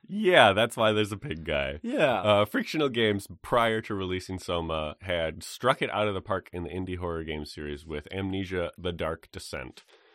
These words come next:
Speaker 1: And prior to that
Speaker 2: Game that absolutely scared me. I played twenty, thirty seconds of it. I was like, "Oh no, this is too dark. I'm done."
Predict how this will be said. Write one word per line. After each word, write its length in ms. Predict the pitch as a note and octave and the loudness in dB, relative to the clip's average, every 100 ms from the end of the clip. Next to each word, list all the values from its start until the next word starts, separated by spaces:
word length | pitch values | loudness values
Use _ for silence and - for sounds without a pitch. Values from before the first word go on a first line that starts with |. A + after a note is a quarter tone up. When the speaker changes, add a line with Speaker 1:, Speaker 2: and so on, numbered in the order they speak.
| _ _ | _ _
Speaker 1:
And 180 | F2 E2+ | -6 -4
prior 220 | A2 G#2 | -2 -2
to 140 | G2 F#2+ | -2 -2
that 340 | G#2+ B2+ G#2 - _ | 4 4 4 -2 _
Speaker 2:
Game 220 | C#3+ E3 E3 | 6 6 6
that 140 | B2+ | 6
absolutely 420 | C#3+ D#3 E3+ C#3 | 4 4 2 2
scared 440 | - - C3+ C3 B2+ | 0 2 4 4 2
me. 160 | C#3+ | 0
I 100 | A#2+ | 0
played 320 | A2 A#2+ A#2 - _ _ | 2 0 0 -2 _ _
twenty, 1160 | - - - B2+ C#3+ D3+ D#3+ E3 F3+ G#3 A3 A#3 | -16 -14 -8 -4 2 4 4 4 2 0 0 0
thirty 300 | - G#3 A#3+ | 2 2 2
seconds 360 | A#3 B3+ C4 A#3+ | 2 2 2 0
of 140 | A#3+ | 2
it. 100 | B3 | 4
I 40 | A3+ | 4
was 100 | F3 | 4
like, 160 | C#3 B2+ | 2 4
"Oh 140 | C3+ | 4
no, 200 | B2+ A#2 | 6 4
this 200 | B2+ C3 | 4 0
is 80 | A2 | -4
too 180 | - A#2+ | -6 0
dark. 260 | A#2 A2+ | 2 4
I'm 100 | A2 G#2+ | 2 -2
done." 280 | G2 F#2 | -2 -4